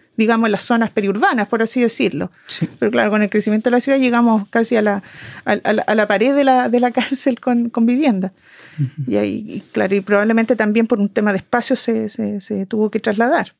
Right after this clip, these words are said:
Speaker 1: ¿cierto? Oye, Matías, cuéntame un poco,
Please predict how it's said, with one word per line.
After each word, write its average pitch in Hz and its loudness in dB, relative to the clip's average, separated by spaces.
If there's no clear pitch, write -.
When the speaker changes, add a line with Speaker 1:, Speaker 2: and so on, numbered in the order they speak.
Speaker 1:
¿cierto? 233 -2
Oye, 285 4
Matías, 320 2
cuéntame 392 0
un 330 0
poco, 359 2